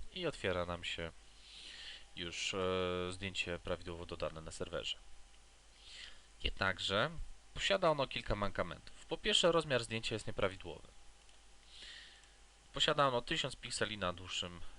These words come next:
boku. Dla zdjęć współczesnych zalecamy minimum tysiąc dwieście pikseli. Po drugie, opis, e, zdjęcia jest niepoprawny i zawiera błędy. Po trzecie, data wykonania zdjęcia jest nieprawidłowa.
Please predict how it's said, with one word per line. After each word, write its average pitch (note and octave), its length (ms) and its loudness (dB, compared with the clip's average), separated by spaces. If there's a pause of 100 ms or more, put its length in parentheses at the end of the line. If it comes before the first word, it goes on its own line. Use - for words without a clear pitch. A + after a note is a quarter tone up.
(220)
boku. - 340 -10 (160)
Dla B2 240 6
zdjęć C#3 220 2
współczesnych - 840 -2
zalecamy A#2+ 540 4
minimum A#2+ 380 -4
tysiąc G2 340 -4
dwieście F2 240 -4
pikseli. - 440 -8 (1700)
Po - 80 -4
drugie, F#3 580 4
opis, - 600 0
e, G#2 400 4
zdjęcia A2+ 300 0
jest F#2 120 -2
niepoprawny A2 600 2
i G2+ 40 -4
zawiera F2+ 360 4
błędy. F2+ 480 0 (1700)
Po D3+ 80 2
trzecie, A#2+ 540 6 (880)
data C#3+ 280 6
wykonania A#2 540 0
zdjęcia A#2+ 280 -2
jest - 120 -4
nieprawidłowa. G2 720 0